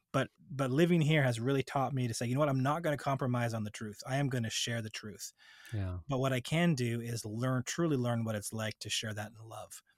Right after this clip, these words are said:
Speaker 2: Yeah.
Speaker 1: And I, and I've really hoped, and I've really tried the, um, really hoping that that came through in the book.
Speaker 2: Yeah, no, amen. That's great. And I just, I'm, I'm so, I'm so glad you're doing it and, and, and taking the hill there. Is there any, uh, that actually, uh, was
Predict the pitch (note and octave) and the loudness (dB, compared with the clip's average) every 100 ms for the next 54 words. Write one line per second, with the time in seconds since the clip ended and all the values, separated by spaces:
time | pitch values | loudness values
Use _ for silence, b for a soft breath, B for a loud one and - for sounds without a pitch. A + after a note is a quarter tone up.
0 | b b A2 F2+ F2 C3 B2+ A#2+ B2 - | b b -4 -4 -2 0 0 0 -2 -4
1 | C#3 B2+ B2 E3+ D3+ - E3 C3 - A2+ | -2 -2 0 2 0 0 0 0 -2 -4
2 | C3 C3+ - C3+ A#2+ A2 _ - B2 A2+ | -2 -4 -2 -2 -2 -4 _ -14 -10 -8
3 | G#2+ B2+ _ _ - B2+ A2+ G#2 - _ | -10 -14 _ _ -8 -4 -4 -6 -10 _
4 | _ - - _ _ _ - D#3 C#3 C3 | _ -8 -8 _ _ _ -2 0 0 0
5 | A#2+ G#2+ A#2+ A2+ - A#2+ G#2+ A2 G#2+ G#2 | -2 -2 -4 -4 -6 -6 -6 -6 -6 -6
6 | G2 G#2 G#2 - - _ - G2+ F#2 E2+ | -10 -12 -14 -18 -20 _ -6 -4 -2 -2
7 | F#2+ G2 F#2 F#2+ G2 F2+ E2+ F2 - - | -2 -2 -2 0 0 0 0 -2 -4 -4
8 | F2+ F2+ F2+ F2 F2 F#2+ F2+ F2+ F2+ E2 | -4 -2 -4 -6 -8 -6 -6 -6 -6 -6
9 | - G2 F2 F2+ F#2+ F2+ B2 A2 G2+ G2 | -4 -4 -4 -4 -4 -4 -2 0 0 0
10 | F#2 F#2 F2+ F#2 F#2+ G2 F2 - G2+ G2 | 0 -2 0 0 0 -4 -8 -8 -8 -6
11 | F2+ F#2+ - G2+ G2 F2+ D#2 F#2+ F#2 F2 | -6 -8 -4 -4 -2 -2 0 0 0 -4
12 | E2 - B B - C#3 C#3+ D3 E3+ G#3 | -6 -10 B B 0 2 4 4 6 8
13 | A3 G#3 C#3+ C3+ C3 C3 C3+ C#3 - C#3+ | 6 4 2 0 0 0 2 2 2 0
14 | A2+ A#2 F#2+ A#2 A2+ | 0 -2 -4 -2 -4